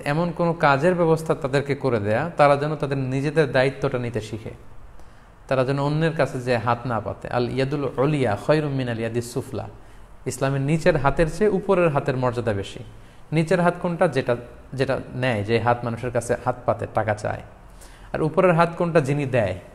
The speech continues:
তার হাতটা সবসময় উপরে থাকে, যিনি নেয়, তার হাত নিচে থাকে। তো ইসলাম বলেছে নিচের হাতের চেয়ে উপরের হাত শ্রেষ্ঠ। এই সেন্সটা যেন আমরা আমাদের লোকদেরকে শেখাতে পারি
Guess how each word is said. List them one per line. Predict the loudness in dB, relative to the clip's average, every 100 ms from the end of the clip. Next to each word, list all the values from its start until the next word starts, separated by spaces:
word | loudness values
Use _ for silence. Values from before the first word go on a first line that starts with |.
| -4
তার | 0 2
হাতটা | 0 -2
সবসময় | -4 -4 -4
উপরে | -2 -2
থাকে, | -2 -4 -4
যিনি | -2 0 2
নেয়, | 0 0
তার | 2 2
হাত | 0
নিচে | -2 -4
থাকে। | -4 -6 -12 -18 -18 -12 -2
তো |
ইসলাম | -2 0 0
বলেছে | 2 0 0
নিচের | 0 0 0 2
হাতের | 2 0 2
চেয়ে | 2
উপরের | 2 2 2
হাত | 0 -2
শ্রেষ্ঠ। | -6 -12 -10 -12 -14 -20 -20 -20 -20 -20 -4
এই | 0 2
সেন্সটা | 2 2 4 2
যেন | 4
আমরা | 2 2 0
আমাদের | 0 0 0
লোকদেরকে | 0 0 -2 -2
শেখাতে | 2 2 2
পারি | 0 -4